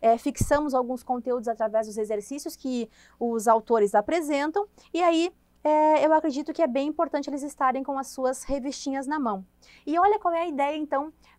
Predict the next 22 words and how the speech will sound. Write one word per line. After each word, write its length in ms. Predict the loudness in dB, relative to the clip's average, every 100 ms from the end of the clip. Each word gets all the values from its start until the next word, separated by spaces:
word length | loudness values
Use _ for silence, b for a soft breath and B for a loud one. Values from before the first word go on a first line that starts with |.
| _
pra 440 | 0 4 6 4 0 _ _ _ -6
utilizarmos 800 | -4 -4 2 6 6 4 -2 -4
a 80 |
questão 320 | -2 -2 -2 0
da 140 | 0
talha, 480 | _ 2 4 4 0
que 100 | 0
é 40 |
a 40 | -2
primeira 560 | -2 -4 -2 -2 0
lição 440 | 0 -2 -2 -2 0
nossa 520 | 2 2 2 -6 -12 B B
ao 160 | 2 4
longo 300 | 2 0 0
do 100 | -4
trimestre 520 | -4 -2 -2 -4 -6
inteiro. 440 | -4 0 -2 -2 _ _ _ _ _ _ _ _
Eu 100 | -2
falei 480 | 2 2 6 4 2
que 140 | -4
Jesus 340 | 0 0 -2 -2
mandou 480 | -2 0 2 2